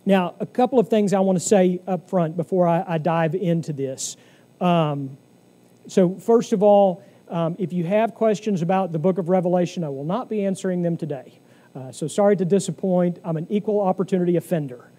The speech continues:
Uh, I offend everyone, right? And if I start diving into, uh, Revelation today, I promise I will offend everyone. And so we're not gonna do that today.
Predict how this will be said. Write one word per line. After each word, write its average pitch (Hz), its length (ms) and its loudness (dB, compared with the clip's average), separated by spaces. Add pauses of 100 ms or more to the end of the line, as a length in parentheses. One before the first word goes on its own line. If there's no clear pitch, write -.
(320)
Uh, 135 60 -12
I 131 300 -12
offend 190 260 0
everyone, 156 500 2
right? 160 340 -4 (300)
And 151 100 -6
if 143 120 -6
I 214 180 2
start 202 260 2
diving 180 360 2
into, 175 600 0
uh, 160 160 -2
Revelation 180 640 0
today, 180 320 0
I 170 140 -4
promise 262 600 -4
I 147 100 -4
will 151 160 -6
offend 143 320 -4
everyone. 147 680 -6 (240)
And 156 160 -2
so 170 280 4
we're 160 160 2
not 196 240 2
gonna 180 240 2
do 175 260 0
that 170 240 0
today. 147 440 -4